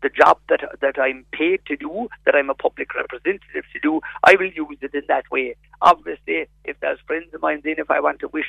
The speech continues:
them well and something like that, or send good wishes in a, in a public sort of way, or congratulate a group on an award that they might be, and, and to acknowledge them,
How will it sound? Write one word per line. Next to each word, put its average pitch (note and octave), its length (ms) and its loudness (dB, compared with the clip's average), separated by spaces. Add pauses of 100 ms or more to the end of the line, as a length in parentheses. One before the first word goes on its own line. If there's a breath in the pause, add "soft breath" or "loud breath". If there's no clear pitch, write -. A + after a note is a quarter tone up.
them C#3+ 160 -4
well D3+ 280 4 (260)
and C#3+ 200 -6
something - 320 -12
like C#3+ 220 0
that, C#3+ 160 2 (260)
or C3+ 220 -2
send D3+ 240 -10
good C#3 180 -4
wishes C#3+ 540 -2
in C#3+ 180 0
a, C3+ 160 0
in C3+ 160 0
a - 60 0
public D3+ 520 2
sort D3 200 2
of - 100 -6
way, D3+ 260 4
or C#3+ 140 2 (320 loud breath)
congratulate C#3+ 640 2
a C#3 60 -2
group D#3 480 -6
on C#3+ 240 0
an C#3+ 160 -4
award D3 480 4
that D#3 160 -6
they D3 80 0
might D3 260 -2
be, D3+ 200 -4 (320 loud breath)
and, C#3 280 0
and C3 200 -2
to C#3+ 100 0
acknowledge D3 580 2
them, D3+ 200 -4